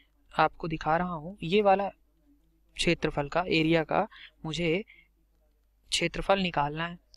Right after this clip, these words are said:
ठीक है, इस भाग का। तो देखिए, ये अगर कहूँ कि ये भाग, अगर मैं इसको, वृत्त को दो भागों में बांट दूं, तो ये ऊपर वाला भाग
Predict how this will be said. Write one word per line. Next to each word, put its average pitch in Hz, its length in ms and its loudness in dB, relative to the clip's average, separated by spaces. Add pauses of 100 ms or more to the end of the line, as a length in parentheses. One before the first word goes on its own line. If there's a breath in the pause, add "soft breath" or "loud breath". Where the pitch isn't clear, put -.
ठीक 202 160 4
है, 185 80 8
इस 156 140 4
भाग 151 180 -2 (100)
का। 160 140 -2 (340 loud breath)
तो 170 80 -6
देखिए, 180 260 -2
ये 180 240 6
अगर 208 200 0
कहूँ 170 280 -6
कि 175 280 -8
ये 226 100 0
भाग, 175 320 -2
अगर 180 180 -2
मैं 190 140 -10
इसको, 185 300 -4 (420)
वृत्त 175 260 -4
को 196 160 -6
दो 180 160 -2
भागों 170 280 -2
में 185 120 -8
बांट 180 200 0
दूं, 180 140 -12
तो 185 120 -6
ये 185 140 0
ऊपर 175 260 0
वाला 190 240 4
भाग 175 220 8